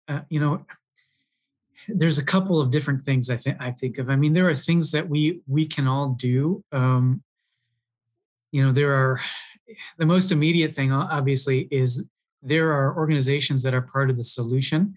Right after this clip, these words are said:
and giving our time and, and money to those organizations. That's one thing. Um, another thing that I simply, you know, the, the Housing First initiative in, in general, I, you know, I, I'll,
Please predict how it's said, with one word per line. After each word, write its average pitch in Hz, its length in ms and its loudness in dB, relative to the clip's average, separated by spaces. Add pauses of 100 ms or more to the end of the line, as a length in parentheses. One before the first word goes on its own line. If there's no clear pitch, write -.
(360)
and 131 520 2 (120)
giving 143 240 0
our 131 100 2
time 135 380 0
and, 127 260 0
and 131 120 0
money 135 180 2
to 131 80 0
those 131 220 0
organizations. 123 600 -2
That's 190 240 0
one 151 220 0
thing. 117 280 -12 (500)
Um, 139 320 2 (100)
another 190 300 2
thing 175 300 0
that 156 180 -2
I 151 80 -2
simply, 156 640 0 (280)
you 160 60 0
know, 156 60 2
the, 151 280 0
the 139 160 0
Housing 185 380 2
First 156 340 -2
initiative 143 580 0
in, 127 240 0
in 139 160 0
general, 127 400 0
I, 131 200 -2 (640)
you 131 80 -2
know, 131 60 2
I, 139 320 -2
I'll, 160 220 0